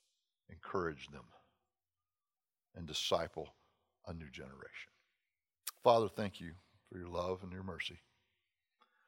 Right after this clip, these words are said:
Thank you for, uh, moms. Lord, uh,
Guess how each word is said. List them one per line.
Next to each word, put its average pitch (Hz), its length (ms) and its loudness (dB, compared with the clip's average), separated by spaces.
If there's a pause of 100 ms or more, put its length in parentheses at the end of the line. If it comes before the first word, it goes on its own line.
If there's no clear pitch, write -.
(220)
Thank 101 240 -2
you 98 80 -4
for, 95 480 4
uh, 90 100 2 (640)
moms. 92 480 0 (3250)
Lord, 104 340 8
uh, 87 160 6